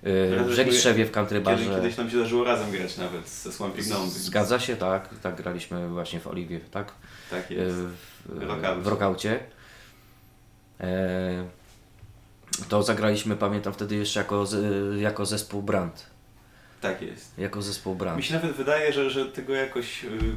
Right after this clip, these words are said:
Speaker 2: podtrzymywałeś wtedy, bo, bo ja powiedziałem, że rzuciłem hasło, że może zagramy z Brandem i ty
Speaker 1: Mhm.
Speaker 2: wziąłeś do siebie, że chcesz z Brandem właśnie zagrać, a ja
Speaker 1: Tak.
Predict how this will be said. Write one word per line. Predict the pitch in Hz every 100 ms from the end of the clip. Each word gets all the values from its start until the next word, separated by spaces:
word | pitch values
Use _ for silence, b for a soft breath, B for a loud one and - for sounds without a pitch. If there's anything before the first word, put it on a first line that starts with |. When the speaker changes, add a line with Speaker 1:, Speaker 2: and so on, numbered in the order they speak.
| 110
Speaker 2:
podtrzymywałeś | 131 - - 123 117 113 113
wtedy, | - 113 107
bo, | 107
bo | 95 90 107
ja | 110
powiedziałem, | 110 104 104 107 101 101 101
że | 98 104
rzuciłem | 113 127 117
hasło, | 131 - 104
że |
może | 104 101 104
zagramy | 107 107 104
z | 98
Brandem | 110 107 110 107 104
i | 101
ty | -
Speaker 1:
Mhm. | 107 104
Speaker 2:
wziąłeś | 113 107
do | 107
siebie, | 123 113 107
że | 104
chcesz | 117
z | 110
Brandem | 123 113 104 101
właśnie | 101 - 107
zagrać, | 110 95 95 90
a | 104
ja | 98 101
Speaker 1:
Tak. | 95